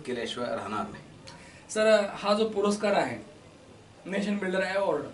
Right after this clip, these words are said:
Speaker 2: हा आपण कोणाला समर्पित करू इच्छिता?
Speaker 1: हा जो पुरस्कार आहे, हा पुरस्कार खऱ्या अर्थानं विद्यार्थी हे दैवत माझे, हा माझा विश्वास असे,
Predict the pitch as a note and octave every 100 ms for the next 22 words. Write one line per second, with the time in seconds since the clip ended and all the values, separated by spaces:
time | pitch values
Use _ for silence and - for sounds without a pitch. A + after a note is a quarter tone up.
0 | - F#3+ F#3+ G#3 G#3 G#3 A3+ G#3 - D#3
1 | F3+ F3+ F3 - D3+ C#3 - - - -
2 | - - - - - D3+ E3+ F#3 E3 D#3+
3 | D#3 D#3+ D3 B2 G#2 F#2+ - - - E3
4 | E3 - D3+ D3+ - D#3+ D#3+ - - C#3
5 | D3+ C#3+ B2+ C3 B2 - - - - -
6 | - B2 D3 D#3 F3+ F3+ F#3 D#3+ E3+ D#3
7 | C#3 D3+ E3 D3+ C3+ B2 B2+ G#2 - -
8 | - C3+ C#3+ B2 A#2 C#3 D#3 B2 - C3+
9 | F#3 - - - -